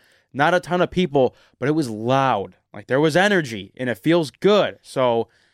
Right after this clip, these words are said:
my question to you two guys, who are, uh, I would, I would,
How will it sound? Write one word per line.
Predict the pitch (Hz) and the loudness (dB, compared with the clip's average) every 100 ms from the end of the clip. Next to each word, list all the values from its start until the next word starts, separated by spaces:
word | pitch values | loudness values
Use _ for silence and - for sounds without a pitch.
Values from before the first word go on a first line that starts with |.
| _ - | _ -8
my | |
question | 110 - 156 - | -2 0 0 -2
to | 147 | -4
you | 165 233 | 0 0
two | - 151 | 2 0
guys, | 123 123 123 131 | 2 2 2 0
who | - 131 | -2 2
are, | 123 120 - _ _ _ - - | 2 0 -4 _ _ _ -20 -10
uh, | 127 120 | -6 -2
I | 127 | 0
would, | 127 131 113 | 0 -2 0
I | 131 | 0
would, | 135 | 0